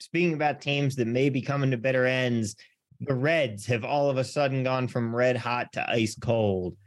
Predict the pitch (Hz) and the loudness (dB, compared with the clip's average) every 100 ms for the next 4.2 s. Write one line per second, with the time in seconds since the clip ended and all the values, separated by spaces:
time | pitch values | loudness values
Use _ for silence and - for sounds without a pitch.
0 | _ _ _ - 117 143 175 175 165 131 | _ _ _ -10 -2 2 2 0 -2 0
1 | 135 143 139 131 131 127 117 127 113 113 | 0 2 2 2 0 0 -2 -2 -2 0
2 | 113 113 110 104 117 104 117 110 110 120 | 0 0 0 2 0 0 0 0 0 -2
3 | 110 101 113 107 107 113 110 107 101 110 | -2 0 2 2 0 -2 0 2 2 0
4 | 107 | 0